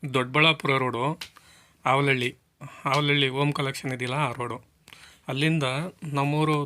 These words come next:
ದೊಡ್ಡ ಬೇಲ್ಕೆರೆಗೆ ಬರೀ ಎಂಟು, ಎಂಟೂವರೆ ಕಿಲೋಮೀಟರ್ ಅಷ್ಟೇ ಆಗೋದು.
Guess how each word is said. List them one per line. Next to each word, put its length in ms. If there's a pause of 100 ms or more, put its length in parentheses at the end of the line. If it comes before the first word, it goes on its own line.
(100)
ದೊಡ್ಡ 160 (100)
ಬೇಲ್ಕೆರೆಗೆ 560 (800)
ಬರೀ 200 (100)
ಎಂಟು, 380 (420)
ಎಂಟೂವರೆ 560 (100)
ಕಿಲೋಮೀಟರ್ 480 (680)
ಅಷ್ಟೇ 220 (120)
ಆಗೋದು. 300